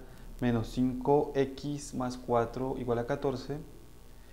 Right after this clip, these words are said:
y por último, eh, despejamos X, nos daría X igual a menos dos.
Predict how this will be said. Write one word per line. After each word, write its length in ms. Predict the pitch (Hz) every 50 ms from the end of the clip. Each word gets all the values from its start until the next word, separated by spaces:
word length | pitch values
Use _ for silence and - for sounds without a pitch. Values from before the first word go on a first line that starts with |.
| - - - -
y 200 | - 156 165 175
por 220 | - - 180 175 165
último, 580 | 156 151 151 - 156 151 151 156 160 160 - -
eh, 260 | 127 123 117 113 104 -
despejamos 880 | 123 120 117 - - 120 113 - 117 117 120 120 123 123 - - - - -
X, 640 | 147 147 - - 120 - - - - - - - - - - - - - - - - - - -
nos 120 | 127 120
daría 460 | 117 127 127 131 131 135 131 135 - -
X 400 | 135 127 - - 139 139 131 -
igual 400 | 135 120 123 123 117 117 - - -
a 80 | 131
menos 340 | 127 127 123 123 123 120 120
dos. 320 | 131 117 - - - -